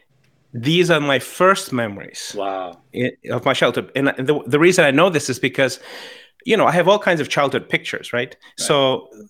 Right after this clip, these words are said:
Speaker 1: you don't know if that's a memory or if that's, you know, like, a picture
Speaker 2: Yeah.
Speaker 1: that you, that, that sort of is, is, feels like a memory. But I don't have any pictures from those times.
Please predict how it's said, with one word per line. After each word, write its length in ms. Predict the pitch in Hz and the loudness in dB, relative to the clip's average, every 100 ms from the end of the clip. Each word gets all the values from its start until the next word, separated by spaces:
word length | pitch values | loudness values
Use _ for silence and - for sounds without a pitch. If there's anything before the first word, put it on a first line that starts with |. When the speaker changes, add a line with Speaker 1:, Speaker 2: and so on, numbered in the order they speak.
| - | -4
Speaker 1:
you 220 | 147 165 | -2 2
don't 220 | 202 - | 2 2
know 160 | 180 175 | 4 4
if 160 | 165 | 4
that's 220 | 151 135 | 2 0
a 40 | 147 | 2
memory 380 | 185 202 180 165 | 2 4 4 4
or 60 | |
if 100 | 135 | 2
that's, 380 | 131 123 - - | 0 -2 -6 -4
you 120 | 143 | -2
know, 200 | 127 113 | 0 0
like, 240 | 113 110 120 | 0 -2 -4
a 40 | |
picture 600 | - - - 123 113 - _ | -8 -6 -2 0 0 -4 _
Speaker 2:
Yeah. 160 | 107 107 | -12 -6
Speaker 1:
that 120 | 117 | -6
you, 160 | 110 92 - | -6 -10 -10
that, 180 | - 113 - - - - - | -8 -8 -10 -20 -20 -20 -10
that 180 | 113 - | -8 -6
sort 140 | 127 | -6
of 100 | 110 | -4
is, 240 | 110 101 - | -4 -4 -6
is, 320 | 110 101 - | -10 -10 -16
feels 360 | - - 147 131 | -12 -2 2 2
like 120 | 131 | 0
a 60 | 120 | -2
memory. 320 | 110 104 98 - - - - - | -2 -2 -6 -10 -14 -14 -16 -4
But 140 | 147 | 0
I 100 | 147 | 2
don't 140 | 196 202 | 4 4
have 160 | 190 | 2
any 140 | 160 139 | 0 -2
pictures 800 | - 220 - - 120 110 - - - | -4 -6 -4 -2 -2 -4 -8 -14 -10
from 260 | 147 131 | -6 -4
those 220 | 120 107 | -2 -4
times. 560 | - 110 85 - - - | -6 -8 -8 -12 -16 -16